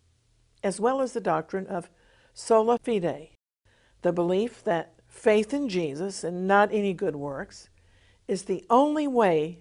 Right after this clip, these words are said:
to obtain God's pardon for sin. However, it's a well-known fact that the most prominent leader in the Protestant Reformation, Martin Luther, also woefully engaged in anti-Semitism toward the end of his life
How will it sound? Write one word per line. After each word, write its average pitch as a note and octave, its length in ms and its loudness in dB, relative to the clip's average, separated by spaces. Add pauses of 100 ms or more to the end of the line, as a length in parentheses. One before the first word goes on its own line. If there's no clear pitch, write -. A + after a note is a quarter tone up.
to - 100 -2
obtain E3 600 -4
God's E3 340 0
pardon E3 460 -2
for F3+ 160 -8
sin. C#4 500 -6 (1040)
However, E3 500 -4
it's F#3+ 240 -8
a D#3+ 80 -4
well-known F3 520 -2
fact E3+ 520 -4 (680)
that G#3+ 160 4
the G#3+ 80 2
most G3 320 0
prominent C4 580 -2
leader G3 400 0
in D3+ 140 -6
the D#3 80 -6
Protestant E3 560 -4
Reformation, E3+ 800 -8 (460)
Martin F#3+ 360 2
Luther, B3 520 -2 (840)
also G#3 680 6
woefully F#3+ 840 4
engaged D#3 800 -4
in D3+ 160 -10
anti-Semitism F#3+ 1160 -8
toward D#3+ 320 -6
the - 80 -12
end E3 140 -8
of D#3 100 -6
his D3+ 140 -8
life D3+ 400 -10